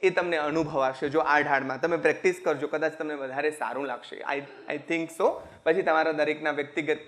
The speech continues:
ભાવો હોય, પોતપોતાના. દાસ અવગુણ ભર્યો, જાણી પોતા તણો.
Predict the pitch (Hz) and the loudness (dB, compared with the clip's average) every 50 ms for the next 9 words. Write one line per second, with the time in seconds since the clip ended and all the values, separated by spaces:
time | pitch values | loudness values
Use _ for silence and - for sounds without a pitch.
0 | - - 135 135 127 127 135 131 123 135 127 127 123 123 127 135 131 - - 131 | -16 -8 -2 0 0 0 0 -2 -4 -6 -6 -6 -6 -4 -4 -4 -4 -4 -4 -4
1 | - - - - - - - - - - - - - - - - - - - 262 | 0 2 4 4 4 2 0 -4 -10 -12 -16 -16 -16 -14 -2 2 4 6 6 6
2 | 254 - 285 294 - 190 - 254 262 302 302 320 320 330 320 302 - - - 170 | 6 6 2 4 6 8 8 8 8 6 6 8 8 10 10 10 8 8 6 4
3 | 170 165 160 - - - - - - - - - - - - 160 160 170 196 208 | 4 4 2 0 -2 -4 -10 -14 -16 -18 -18 -18 -12 -6 -2 2 6 6 6 6
4 | 214 214 185 165 151 156 160 160 160 165 202 190 185 - 165 156 151 143 139 135 | 4 2 0 0 -2 -2 0 0 4 6 6 6 8 6 4 2 2 0 0 -4
5 | 131 - | -6 -6